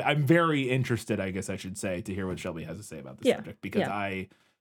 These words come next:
Speaker 1: uh, it's not the lens through I was, uh, that I was viewing the character through, but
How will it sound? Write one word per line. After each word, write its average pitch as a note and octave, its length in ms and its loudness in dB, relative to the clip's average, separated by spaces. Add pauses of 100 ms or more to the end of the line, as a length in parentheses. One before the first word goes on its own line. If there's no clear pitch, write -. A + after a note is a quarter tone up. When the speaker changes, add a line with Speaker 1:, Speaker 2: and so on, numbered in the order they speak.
(100)
Speaker 1:
uh, F#2 440 -2
it's G2+ 140 -8
not A#2+ 380 0
the A2+ 220 0
lens A2+ 240 2
through G#2+ 160 0
I A2 100 2
was, A2+ 200 -2
uh, G#2+ 160 -2
that G2+ 160 0
I A#2 80 2
was B2 160 0
viewing B2+ 200 2
the B2 60 -2
character B2 340 -2
through, B2+ 380 0
but - 80 -4